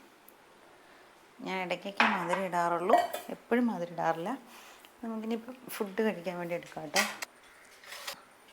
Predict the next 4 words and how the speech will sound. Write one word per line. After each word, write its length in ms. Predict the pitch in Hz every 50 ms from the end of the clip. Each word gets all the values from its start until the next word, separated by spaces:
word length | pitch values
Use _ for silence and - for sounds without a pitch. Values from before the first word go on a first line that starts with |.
| - - - - - - - - - - - - - - - - - - - - - - - - - 214
അപ്പം 160 | 196 - 214
ഇത്തിരി 220 | 202 - 202 196 190 -
പുട്ടെടുക്കാം. 840 | - - - - - - - - - - - - - - - 190 214 233 - - - - - - - - - - - - - - - - - - - - - - - - - - - - - - - - - - - - - - - - - - - - - - - - - - - - - - - - - - - - - - - - - - - -
ഒരിത്തിരി 500 | 220 214 208 214 - - - - 247 247